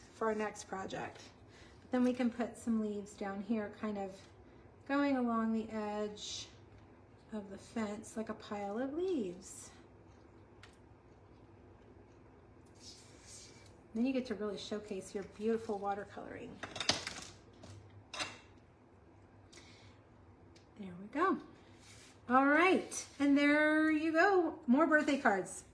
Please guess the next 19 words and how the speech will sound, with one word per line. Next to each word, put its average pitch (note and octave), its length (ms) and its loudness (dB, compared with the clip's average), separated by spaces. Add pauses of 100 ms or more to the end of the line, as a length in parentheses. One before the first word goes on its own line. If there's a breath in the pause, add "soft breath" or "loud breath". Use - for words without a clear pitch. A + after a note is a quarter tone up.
(480 loud breath)
because A#3 220 6
I A3+ 140 10
need A#3 160 8
birthday G3+ 260 2
cards. F#3+ 320 -8
I G#3 60 -8
told B3+ 180 2
you B3 80 2
guys G#3+ 180 2
last G3+ 220 0
week F#3+ 140 -4
I G3 120 -4
need F#3+ 140 -6
birthday F#3+ 240 -6
cards. - 340 -10
So A3+ 140 -4
there A#3 160 0
you C#4+ 120 -2
go. G#4 260 -2